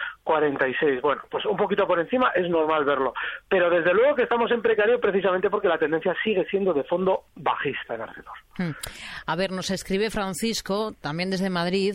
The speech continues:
Speaker 2: para preguntar por gas natural. Dice que está posicionado a quince con ochenta y pregunta cuál sería el punto donde debe salir de esta posición.
Speaker 1: Yo lo haría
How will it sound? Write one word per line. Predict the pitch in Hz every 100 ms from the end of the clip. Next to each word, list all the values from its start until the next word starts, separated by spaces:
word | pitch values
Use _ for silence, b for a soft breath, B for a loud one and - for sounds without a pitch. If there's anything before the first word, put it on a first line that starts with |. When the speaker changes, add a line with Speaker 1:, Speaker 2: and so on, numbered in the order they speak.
| -
Speaker 2:
para | 160 156 151 151
preguntar | 143 175 175 165 170 147 185 185 185 -
por | 175 170 165
gas | 196
natural. | 208 165 160 143
Dice | 160 180
que | 196
está | 214
posicionado | 185 196 196 190 185 190 180 208 B B B B -
a |
quince | 160 214 202 208
con | 190
ochenta | 175 - 208 185 165 185 233 B B B 151
y | -
pregunta | 160 180 208 214 180
cuál | 208 226 220
sería | - 202 220 208 -
el | 185 185
punto | 160 233 220 220
donde | 214 180 170 170 165 160 143
debe | - 165 180 185
salir | 175 170 156
de | 143
esta | 147 -
posición. | 160 156 151 131 110 104 - - _ B B B
Speaker 1:
Yo | - 277
lo | 311
haría | 294